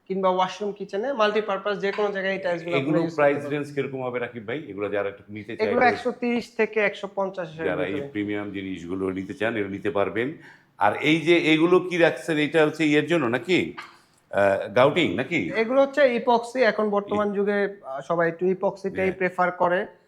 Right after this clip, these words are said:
Speaker 1: কাস্টমাররা ওই যে
Speaker 2: হুম।
Speaker 1: আপনার যেমন এই জয়েন্টের মাঝখানে যেই
Speaker 2: হুম।
Speaker 1: গ্যাপটা থাকে, এখানে আপনার হচ্ছে গিয়ে, আহ, অনেকে গোল্ডেন কালার
Speaker 2: হুম।
Speaker 1: দিতে চায়, তাদের জন্য আমাদের ইপক্সি অ্যাভেলেবল আছে।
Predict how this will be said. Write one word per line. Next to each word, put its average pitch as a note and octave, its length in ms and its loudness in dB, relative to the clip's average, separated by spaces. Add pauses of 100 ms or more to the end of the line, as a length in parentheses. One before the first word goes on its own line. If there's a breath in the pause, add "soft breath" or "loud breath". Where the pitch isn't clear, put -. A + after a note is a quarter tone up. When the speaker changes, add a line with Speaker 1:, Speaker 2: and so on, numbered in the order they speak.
(120)
Speaker 1:
কাস্টমাররা E3 480 -2
ওই E3 80 0
যে E3 340 -2 (160)
Speaker 2:
হুম। F3 120 -10
Speaker 1:
আপনার E3+ 240 0
যেমন E3+ 220 2
এই F3 100 0
জয়েন্টের E3+ 520 0
মাঝখানে E3+ 480 -4
যেই E3 420 -6
Speaker 2:
হুম। G#2 280 -6
Speaker 1:
গ্যাপটা D#3+ 300 0
থাকে, D#3+ 300 -6
এখানে D#3+ 340 -4
আপনার D#3 300 -6
হচ্ছে D3+ 300 -8
গিয়ে, D#3 220 -4 (420 soft breath)
আহ, C#3 240 2
অনেকে D#3+ 240 -2
গোল্ডেন F3+ 380 0
কালার D#3+ 240 2
Speaker 2:
হুম। D#3+ 100 -4
Speaker 1:
দিতে D#3+ 200 -4
চায়, F3 200 -4
তাদের F3+ 300 2
জন্য F3+ 180 2
আমাদের F3 220 2
ইপক্সি F3+ 380 -2
অ্যাভেলেবল E3+ 520 -2
আছে। E3 300 0